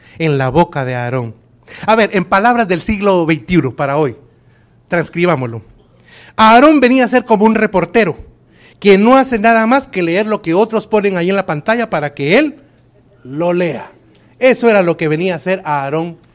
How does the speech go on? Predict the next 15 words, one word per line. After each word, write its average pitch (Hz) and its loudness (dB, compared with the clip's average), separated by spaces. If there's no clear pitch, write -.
en 156 -8
pocas 139 -8
palabras. 127 -10
Un 240 6
buen 208 2
reportero, 170 -4
porque 160 -4
ni 170 -2
Dios 254 0
le 165 -2
puso 214 -4
las 160 -6
palabras 160 -6
a 156 -6
él. 165 -6